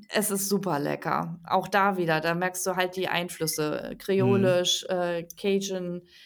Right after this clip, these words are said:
Speaker 1: Ähm,
Speaker 2: Genau.
Speaker 1: es ist halt gut gewürzt auf jeden Fall, gerne frittiert.
Speaker 2: Ja.
Speaker 1: ähm, aber auch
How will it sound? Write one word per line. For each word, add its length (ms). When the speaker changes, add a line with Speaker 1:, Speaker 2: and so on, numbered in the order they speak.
Speaker 1:
Ähm, 240
Speaker 2:
Genau. 100
Speaker 1:
es 140
ist 140
halt 280
gut 240
gewürzt 580
auf 140
jeden 300
Fall, 640
gerne 280
frittiert. 880
Speaker 2:
Ja. 320
Speaker 1:
ähm, 640
aber 280
auch 140